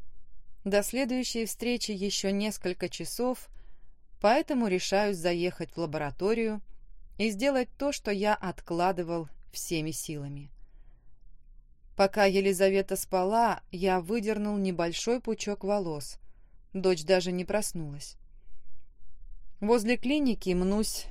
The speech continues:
как школьник перед первым свиданием. Долго не решаюсь войти,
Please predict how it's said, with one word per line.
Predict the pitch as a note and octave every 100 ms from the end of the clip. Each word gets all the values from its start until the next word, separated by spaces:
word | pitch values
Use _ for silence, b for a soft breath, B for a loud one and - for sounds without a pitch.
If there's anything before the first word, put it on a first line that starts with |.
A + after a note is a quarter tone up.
| -
как | F#3 F3+
школьник | - G3+ G#3+ G3+ F3 -
перед | F3 E3+
первым | - F#3 F3 E3 E3
свиданием. | - F#3 F3 D#3+ D3 C#3+ D3+ - - - - - - - -
Долго | G3 F#3 F3+
не | F3
решаюсь | E3+ E3+ F3+ E3 D#3+
войти, | E3 D#3 D#3 - A#3+ A#3+